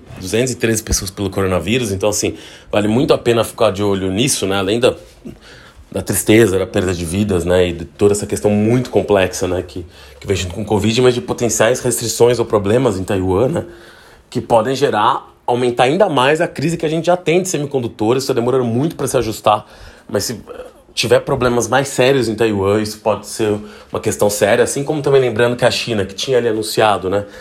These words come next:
que tava, ah, reabrindo Xangai e Pequim, fechou vários distritos de Xangai novamente, tá fazendo testes vinte e quatro horas, em, em te-, testes, desculpa,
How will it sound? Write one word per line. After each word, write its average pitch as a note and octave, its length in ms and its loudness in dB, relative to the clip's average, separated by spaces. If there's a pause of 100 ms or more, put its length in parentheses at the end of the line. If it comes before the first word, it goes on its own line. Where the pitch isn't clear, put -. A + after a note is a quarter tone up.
(380)
que - 80 -10
tava, G2+ 760 0
ah, F#2+ 280 -2
reabrindo A2 460 0
Xangai G#2+ 520 0
e G#2 40 -6
Pequim, A#2+ 500 -6 (540)
fechou C3+ 440 4
vários C#3 300 0
distritos B2 400 -6
de G2+ 80 -2
Xangai G#2+ 320 0
novamente, G#2+ 560 0
tá A2 80 0
fazendo A2 320 -2
testes A2 420 -2
vinte G#2 160 -6
e - 20 -12
quatro G#2 300 -2
horas, A#2 400 2
em, G#2 480 -6
em G#2 60 -2
te-, G#2+ 220 -10 (400)
testes, A2 460 0
desculpa, - 420 -6